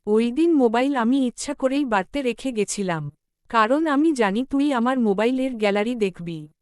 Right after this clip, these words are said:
তাই আগের দিন রাতেই তোর ঘুমন্ত কয়টা ছবি তুলে রেখেছিলাম, যাতে তুই ভাবিস আমি তোকে লুকিয়ে লুকিয়ে দেখতে যাই। তারপর আমি প্ল্যান করেই তোকে কলেজে ভর্তি করাই। But ওই নীরব আবার এসে সব প্ল্যান ফেল করে দিতে চায়,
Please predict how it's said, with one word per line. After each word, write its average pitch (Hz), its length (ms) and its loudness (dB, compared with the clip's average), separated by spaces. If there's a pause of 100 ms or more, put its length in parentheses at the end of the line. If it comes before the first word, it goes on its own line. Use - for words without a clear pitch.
(220)
তাই 240 280 0
আগের 277 380 0
দিন 226 220 2
রাতেই 233 360 -2
তোর 254 240 0
ঘুমন্ত 220 440 0
কয়টা 233 400 0
ছবি 247 320 -2
তুলে 240 280 0
রেখেছিলাম, 190 720 -4 (380)
যাতে 202 420 -2
তুই 311 240 2
ভাবিস 240 460 -4
আমি 254 200 0
তোকে 254 280 -2
লুকিয়ে 262 400 -2
লুকিয়ে 254 400 -2
দেখতে 220 380 -2
যাই। 165 340 -6 (360)
তারপর 233 480 0
আমি 269 240 2
প্ল্যান 214 340 -2
করেই 285 320 -2
তোকে 269 280 -2
কলেজে 214 400 0
ভর্তি 240 400 0
করাই। 165 460 -4 (380)
But 208 400 0
ওই 320 160 2
নীরব 262 340 2
আবার 240 300 0
এসে 240 240 -4
সব 214 360 -2
প্ল্যান 233 260 0
ফেল 240 260 -4
করে 240 260 -2
দিতে 220 300 -2
চায়, 156 380 -8